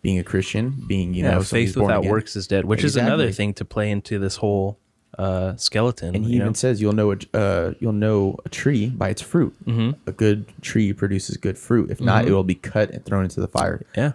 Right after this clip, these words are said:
Speaker 1: on the day of, you know, damnation, pretty much.
Speaker 2: Mm-hmm.
Speaker 1: Later, he literally says, "Not everyone who says to me, 'Lord, Lord,' will enter the kingdom of heaven,
Speaker 2: Mm-hmm.
Speaker 1: but only he who does the will of my Father is in heaven."
Speaker 2: Mm-hmm.
Speaker 1: Only he who does the will of my Father. So
Speaker 2: Mm-hmm.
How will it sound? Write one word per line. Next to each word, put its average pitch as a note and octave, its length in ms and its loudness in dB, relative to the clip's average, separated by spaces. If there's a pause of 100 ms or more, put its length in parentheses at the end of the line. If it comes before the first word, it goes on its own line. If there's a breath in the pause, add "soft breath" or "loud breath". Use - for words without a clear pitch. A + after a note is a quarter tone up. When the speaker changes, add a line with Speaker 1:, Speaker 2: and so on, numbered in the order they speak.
(100)
Speaker 1:
on F#2+ 160 2
the G2 60 4
day G2 220 6
of, F#2+ 200 2
you G2 100 2
know, F#2+ 200 4
damnation, G2 500 0
pretty F2+ 180 -2
much. F#2 340 -4 (140)
Speaker 2:
Mm-hmm. A2+ 260 -2 (180)
Speaker 1:
Later, D3 360 0
he B2 120 -2
literally A2+ 480 0
says, C#3 340 -2
"Not A2 220 0
everyone B2+ 260 2
who A#2 60 2
says A#2 220 0
to - 80 -8
me, A#2+ 100 -2
'Lord, A2 260 0
Lord,' G#2+ 200 2
will G#2+ 100 -4
enter F#2+ 180 -4
the - 60 -4
kingdom G#2 240 -2
of G#2+ 60 0
heaven, F#2+ 280 0 (160 loud breath)
Speaker 2:
Mm-hmm. A2 200 -6
Speaker 1:
but A2+ 180 0
only B2+ 300 0
he A#2 260 -2
who A2 140 0
does G2+ 240 0
the G2+ 100 -2
will G2 180 2
of F#2+ 80 -4
my F#2+ 120 -2
Father F2 360 0
is F2 120 -4
in - 100 -6
heaven." - 260 -8 (200 soft breath)
Speaker 2:
Mm-hmm. A2 140 -6
Speaker 1:
Only D3+ 260 0
he B2+ 180 0
who A#2 120 -2
does G#2+ 200 0
the G#2 80 -4
will G2 140 2
of F#2+ 40 -2
my F#2+ 120 -2
Father. F#2 320 -4
So F#2+ 260 0
Speaker 2:
Mm-hmm. A2+ 240 -6